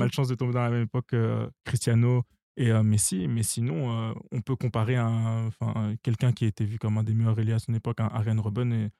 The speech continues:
ou que sais-je. Ça se compare. Donc, que ce soit même dans les stats, en fait, il fait partie de l'élite, hein. C'est juste que, voilà, on est un peu, euh,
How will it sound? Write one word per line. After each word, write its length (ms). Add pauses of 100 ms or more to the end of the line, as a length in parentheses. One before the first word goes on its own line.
(200)
ou 60
que 120
sais-je. 280 (300)
Ça 60
se 100
compare. 440
Donc, 140 (300)
que 60
ce 80
soit 120
même 180
dans 120
les 100
stats, 220
en 80
fait, 280
il 220
fait 120
partie 300
de 80
l'élite, 320
hein. 360 (200)
C'est 80
juste 140
que, 80
voilà, 180
on 100
est 60
un 200
peu, 80
euh, 220